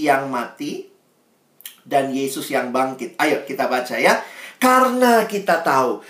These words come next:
bahwa Kristus sesudah ia bangkit dari antara orang mati," berarti Yesusnya kan mati ya, lalu bangkit, "tidak mati lagi, maut tidak berkuasa atas dia. Sebab kematiannya," itulah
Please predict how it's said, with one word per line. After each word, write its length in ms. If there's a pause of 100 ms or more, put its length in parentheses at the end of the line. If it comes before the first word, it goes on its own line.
bahwa 320
Kristus 560
sesudah 400
ia 240
bangkit 480
dari 240
antara 480
orang 240
mati," 880
berarti 400
Yesusnya 400
kan 240
mati 400
ya, 240
lalu 240
bangkit, 880 (400)
"tidak 560
mati 480
lagi, 480
maut 400
tidak 320
berkuasa 560
atas 240
dia. 240 (320)
Sebab 400
kematiannya," 1200
itulah 400